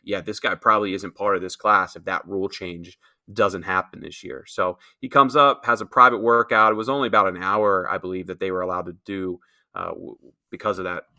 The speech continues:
the, the way the rule was written, uh, but, you know, runs the four three forty, runs the four two shuttle. And, you know, those are the numbers that we've talked about a ton, and rightly so. I mean, <laughs> he's, he's already the,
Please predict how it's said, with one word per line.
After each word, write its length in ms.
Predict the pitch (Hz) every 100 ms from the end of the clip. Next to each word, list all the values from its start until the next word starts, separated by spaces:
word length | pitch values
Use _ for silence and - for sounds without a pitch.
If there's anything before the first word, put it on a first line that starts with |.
| _
the, 160 | 73 60
the 60 | 98
way 140 | 95
the 60 | 87
rule 220 | 98 98
was 180 | 82 87
written, 400 | 98 95 85 82 _ _ _
uh, 160 | 90 90
but, 180 | 98 95 _
you 120 | -
know, 60 | 98
runs 240 | 92 135 127
the 80 |
four 260 | 127 139 127
three 240 | 123 127
forty, 380 | 117 120 117 117
runs 260 | 110 120 113
the 80 | 110
four 240 | 110 104
two 160 | - 107
shuttle. 540 | - 98 95 92 92
And, 240 | 101 92 90
you 80 | 95
know, 100 | 87
those 220 | 104 117
are 20 | 104
the 120 | 101
numbers 340 | 101 98 95
that 140 | 95 87
we've 160 | 98
talked 280 | - 95 -
about 240 | 95 90
a 60 | 92
ton, 400 | - 113 127 208 _ _ _ -
and 320 | 110 110 - - - -
rightly 280 | 120 - 127
so. 380 | - 127 87 -
I 60 | 87
mean, 200 | 90 90
<laughs> 60 | -
he's, 220 | 135 113
he's 260 | 113 110 110
already 320 | 107 107 110
the, 220 | 95 90